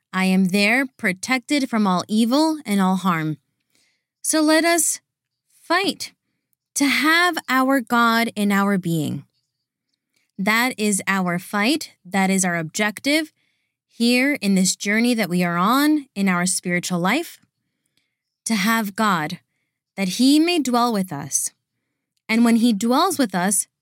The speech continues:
then he keeps us. He gives us happiness, peace. We live well in this world in the midst of so much pain and sadness that we see and we hear about.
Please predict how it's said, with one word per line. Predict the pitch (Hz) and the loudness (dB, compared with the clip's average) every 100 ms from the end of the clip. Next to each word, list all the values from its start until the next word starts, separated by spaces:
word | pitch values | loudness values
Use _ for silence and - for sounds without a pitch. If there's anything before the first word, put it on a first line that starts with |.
| - | -6
then | 185 | -2
he | 190 | 0
keeps | 196 - 392 - - | -2 -4 -2 -2 -2
us. | 170 170 - _ _ _ | -2 -2 -4 _ _ _
He | 202 | -4
gives | 185 190 170 | 0 2 2
us | 180 - | -2 -2
happiness, | 220 226 233 254 240 233 - | -2 -2 0 0 2 0 -2
peace. | - 233 226 226 - - | -2 0 2 0 -2 -2
We | 214 | 0
live | 214 240 226 | 2 2 2
well | 254 294 | 0 2
in | |
this | 277 233 | 2 0
world | 202 208 208 247 | -2 0 0 0
in | 220 | 0
the | 185 | 2
midst | 180 190 190 - | 2 0 -2 -6
of | 208 | -4
so | 185 - 214 | -2 -2 0
much | 214 208 196 - | 0 -2 -4 -6
pain | 214 202 220 226 | -2 0 0 0
and | 165 | 0
sadness | - 202 190 202 208 214 | -2 0 0 0 -2 -4
that | 202 170 | -4 -2
we | 175 | -2
see | - 220 226 | -2 0 0
and | 202 | 0
we | 160 | -2
hear | - 240 | -2 -2
about. | 277 294 311 320 | 0 2 0 -2